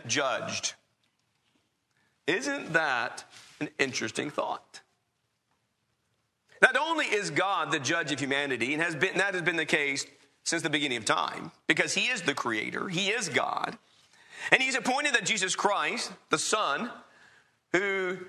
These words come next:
gave his life for the salvation of souls that would believe in him,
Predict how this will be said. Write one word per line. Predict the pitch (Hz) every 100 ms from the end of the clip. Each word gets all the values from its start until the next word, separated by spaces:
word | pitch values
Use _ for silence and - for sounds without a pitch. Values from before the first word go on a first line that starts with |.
| - _ 123
gave | 196 262 294
his | 277 185
life | 185 180 202
for | 202
the | 185
salvation | - 190 180 233 285 -
of | 185 147
souls | 151 131 135 196
that | 151
would | 147 139
believe | 139 147 156
in | 123
him, | 113 107 73 -